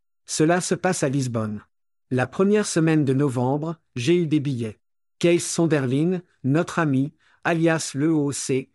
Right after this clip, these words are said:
comme je parle et a accroché Julie et moi avec des billets. Alors, on va là-dessus. Et puis comme nous n'allons pas être aux States pour Thanksgiving,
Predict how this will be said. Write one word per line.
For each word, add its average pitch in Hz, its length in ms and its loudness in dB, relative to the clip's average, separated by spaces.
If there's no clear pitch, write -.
comme 180 240 2
je 170 140 -4
parle 156 380 -2
et 135 80 0
a 120 100 0
accroché 151 480 -4
Julie 143 500 -4
et 156 140 4
moi 151 340 0
avec 139 320 -4
des 131 140 -2
billets. 123 420 -6
Alors, 135 480 0
on 131 140 0
va 135 140 0
là-dessus. 135 600 -4
Et 139 100 -2
puis 165 200 -6
comme 139 240 2
nous 139 80 4
n'allons 160 280 2
pas 185 200 0
être 160 240 -2
aux 139 80 -2
States 143 540 -4
pour - 220 -10
Thanksgiving, 143 840 -2